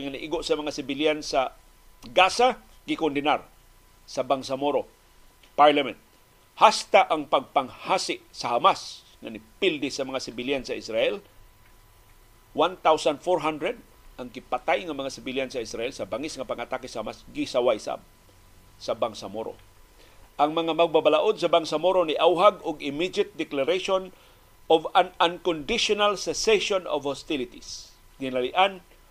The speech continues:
og way condition nga ceasefire tali sa Israel o sa Hamas, mo ilang giauhag. Ang mga magbabalaod sa Bangsamoro ni auhag sab sa Israeli government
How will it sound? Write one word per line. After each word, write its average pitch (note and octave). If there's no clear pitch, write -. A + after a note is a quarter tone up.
og G#2
way E3+
condition D#3
nga A#2+
ceasefire B2
tali C#3
sa A#2+
Israel C#3+
o C#3+
sa A2+
Hamas, -
mo A#2+
ilang A#2+
giauhag. A2
Ang D3+
mga D3+
magbabalaod D3+
sa E3
Bangsamoro E3
ni C#3
auhag D#3
sab E3
sa -
Israeli D#3+
government D#3+